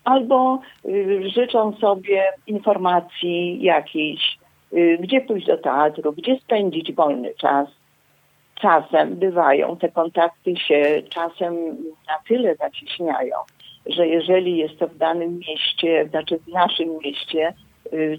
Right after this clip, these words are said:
to dochodzi nawet do spotkań i wdzięczności takiej bezpośredniej, że ktoś mógł się spotkać, że mógł porozmawiać,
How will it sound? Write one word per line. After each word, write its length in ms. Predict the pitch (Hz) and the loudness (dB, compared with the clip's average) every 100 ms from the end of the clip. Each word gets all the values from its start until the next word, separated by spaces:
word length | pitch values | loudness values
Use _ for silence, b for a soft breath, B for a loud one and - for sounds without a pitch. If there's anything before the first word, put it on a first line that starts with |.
| - | -4
to 240 | 175 151 | 2 2
dochodzi 540 | 143 175 - 135 131 170 | 4 0 0 -2 -2 -4
nawet 340 | 139 - 160 - | -2 -2 -4 -2
do 240 | 139 135 135 - _ - | 2 4 2 -4 _ -2
spotkań 580 | 240 247 240 - - - - _ _ b b b - | 4 4 2 -4 -4 -4 -12 _ _ b b b -14
i 120 | 202 | -10
wdzięczności 880 | 185 214 214 - 220 220 226 - 196 | 4 4 4 0 2 2 0 -6 -2
takiej 340 | 185 180 185 | 0 0 -2
bezpośredniej, 1160 | 165 156 151 - 185 208 214 196 175 151 - 175 | 2 0 0 -2 -2 0 2 2 0 -6 -4 -2
że 340 | 190 180 170 - - | 2 2 2 -4 -4
ktoś 320 | 196 180 175 | 0 0 0
mógł 180 | 185 175 | -8 -8
się 160 | - 135 | -6 -8
spotkać, 580 | - 151 151 - 147 165 | 0 0 0 -4 -6 -2
że 180 | 190 | -2
mógł 220 | 190 196 - | 0 -2 -2
porozmawiać, 880 | 180 160 139 147 156 147 151 156 | -6 -4 -4 -2 0 0 -2 -4